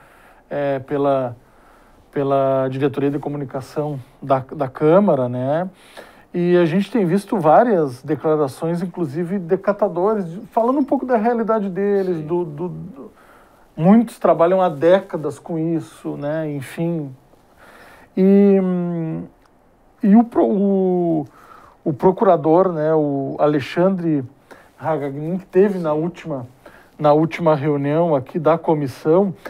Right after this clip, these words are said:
Speaker 1: eu vou ler o trecho da reportagem que a minha colega fez, que diz mais ou menos assim: "Segui-, é, conforme os dados apresentados por mês,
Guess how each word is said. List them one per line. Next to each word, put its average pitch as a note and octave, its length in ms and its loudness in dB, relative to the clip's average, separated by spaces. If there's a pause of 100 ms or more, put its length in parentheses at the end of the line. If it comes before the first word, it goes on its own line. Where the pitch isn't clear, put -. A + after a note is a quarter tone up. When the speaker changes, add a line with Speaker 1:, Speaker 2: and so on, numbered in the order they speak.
(340)
Speaker 1:
eu F#3 120 4
vou F#3+ 160 4
ler F#3+ 100 4
o A#3 100 4
trecho G#3 440 2
da E3+ 100 2
reportagem E3 500 0
que - 60 -6
a E3 40 -4
minha D#3+ 120 -4
colega D3+ 460 0
fez, E3+ 400 -2
que - 120 -12
diz E3 200 -6
mais E3+ 200 2
ou E3+ 60 -4
menos E3 260 -4
assim: D3+ 400 -6
"Segui-, F3+ 460 -8
é, E3 360 0 (440)
conforme G#3 520 4
os G3 80 -2
dados F3+ 340 4
apresentados E3 1000 0 (120)
por F3 180 2
mês, F3 520 0